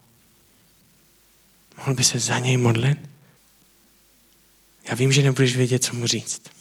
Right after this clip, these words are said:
Já vím, že nebudeš vědět, jak mu pomoct. Ale já potřebuji, aby se za něho modlil.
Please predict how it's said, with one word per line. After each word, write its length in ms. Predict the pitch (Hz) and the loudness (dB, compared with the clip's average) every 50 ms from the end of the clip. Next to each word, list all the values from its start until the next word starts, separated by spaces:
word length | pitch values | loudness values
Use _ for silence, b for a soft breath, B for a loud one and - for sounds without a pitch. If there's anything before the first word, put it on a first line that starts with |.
| _ _ _ b b b b b b b b _ - | _ _ _ b b b b b b b b _ -10
Já 60 | - 110 | -8 -6
vím, 180 | - 127 123 | -4 -4 -2
že 100 | 117 123 | -2 -2
nebudeš 320 | 127 127 127 127 127 123 135 | -4 -4 -2 -2 0 2 4
vědět, 180 | 143 143 139 | 4 4 4
jak 100 | 143 143 | 2 2
mu 120 | 151 151 147 | 0 0 0
pomoct. 420 | - 143 117 113 113 - - - - b b b b b b b b b b b b b b b b b b b _ - | 0 0 -2 -4 -6 -8 -10 -10 -14 b b b b b b b b b b b b b b b b b b b _ -16
Ale 140 | - - | -12 -12
já 80 | - - | -12 -12
potřebuji, 460 | - - - - - 120 110 117 113 | -12 -8 -6 -4 -2 -2 -2 -2 -2
aby 180 | 110 107 101 - | -2 -2 -4 -4
se 100 | - 113 | -4 -4
za 120 | 104 - | -4 -4
něho 240 | 110 113 113 113 113 | -6 -6 -8 -8 -8
modlil. 380 | 110 117 104 107 113 117 117 | -10 -10 -10 -10 -12 -12 -14